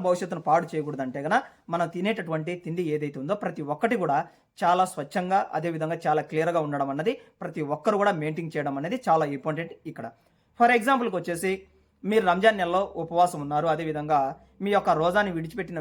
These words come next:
వెంటనే మీకు సంబంధించినటువంటి ముస్లిం కానటువంటి మన హిందూ సోదరులు కావచ్చు, క్రిస్టియన్ సోదరుల ఇంటికి వెళ్ళేసి మీరు నాన్ వెజ్ తిన్నారే అనుకోండి, అప్పుడు ఏమవుతుంది? పాపం వాళ్ళకైతే తెలియదు కదా,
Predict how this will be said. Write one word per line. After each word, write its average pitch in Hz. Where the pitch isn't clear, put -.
వెంటనే 147
మీకు 220
సంబంధించినటువంటి 185
ముస్లిం 180
కానటువంటి 175
మన 156
హిందూ 160
సోదరులు 156
కావచ్చు, 143
క్రిస్టియన్ 160
సోదరుల 151
ఇంటికి 214
వెళ్ళేసి 170
మీరు 160
నాన్ 170
వెజ్ 233
తిన్నారే 170
అనుకోండి, 131
అప్పుడు 214
ఏమవుతుంది? 208
పాపం 196
వాళ్ళకైతే 190
తెలియదు 180
కదా, 180